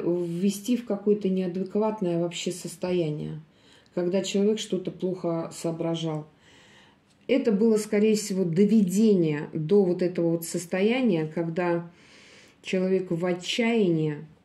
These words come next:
а, и по глупости совершает, а, какую-то ошибку. А, я вижу, что Владимир Вирчи смог находиться под какими-то препаратами. То есть это всё что угодно может быть.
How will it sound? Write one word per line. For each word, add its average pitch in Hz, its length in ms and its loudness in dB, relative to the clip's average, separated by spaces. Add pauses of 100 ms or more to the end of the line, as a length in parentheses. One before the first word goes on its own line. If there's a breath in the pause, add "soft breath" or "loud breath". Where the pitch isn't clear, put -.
(260)
а, 170 560 -2
и 190 60 0
по 180 220 -4
глупости 170 800 -2 (520 soft breath)
совершает, 170 840 0 (640)
а, 165 320 -4
какую-то 175 420 -2
ошибку. 170 580 -4 (600 loud breath)
А, 160 480 -2
я 185 340 2
вижу, 202 340 2
что 170 600 0
Владимир 180 580 0
Вирчи 202 380 0
смог 175 340 -2
находиться 175 560 -4
под 160 220 -8
какими-то 170 500 -2
препаратами. 160 840 -4 (1120 soft breath)
То 175 140 4
есть 165 260 -2
это 196 180 -2
всё - 200 -4
что 196 220 -2
угодно 160 360 0
может 151 360 -4
быть. - 280 -10